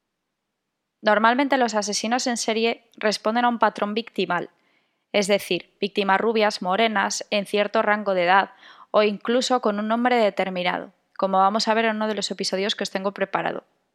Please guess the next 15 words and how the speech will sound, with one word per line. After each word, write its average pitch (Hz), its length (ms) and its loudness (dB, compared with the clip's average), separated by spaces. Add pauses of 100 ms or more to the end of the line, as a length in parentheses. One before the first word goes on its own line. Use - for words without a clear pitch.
Esto 196 380 -2
es 208 100 -2
súper - 380 -4
curioso. - 420 -4 (1900)
Kemper 254 380 0
no 233 80 2
selecciona 214 480 0
a - 20 -4
sus 190 200 -6
víctimas, 175 440 -6
se 190 100 -4
las 190 180 0
encuentra 226 420 0
por 196 140 4
azar 196 360 0